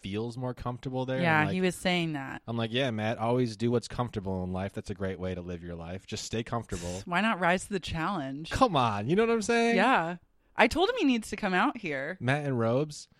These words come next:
Speaker 1: Yeah, honestly, what the fuck? All right, I don't, don't get me started on this.
Speaker 2: We can
Speaker 1: Um,
Speaker 2: circle back to it. Wait, I wanna know,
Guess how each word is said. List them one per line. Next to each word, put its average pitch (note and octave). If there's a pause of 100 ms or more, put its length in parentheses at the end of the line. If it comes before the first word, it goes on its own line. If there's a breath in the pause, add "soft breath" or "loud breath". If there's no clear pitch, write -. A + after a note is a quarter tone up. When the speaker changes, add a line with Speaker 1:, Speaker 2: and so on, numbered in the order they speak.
(180 soft breath)
Speaker 1:
Yeah, B3
honestly, F#3+ (120)
what A3+
the C#4
fuck? -
All A2+
right, G#2
I A2
don't, B2+
don't A2+
get B2+
me G#2+
started G#2
on F#2
this. F2 (480 soft breath)
Speaker 2:
We F#3+
can A3+
Speaker 1:
Um, A3
Speaker 2:
circle F3+
back C3+
to -
it. - (720 loud breath)
Wait, G#3
I G3+
wanna D4+
know, G3+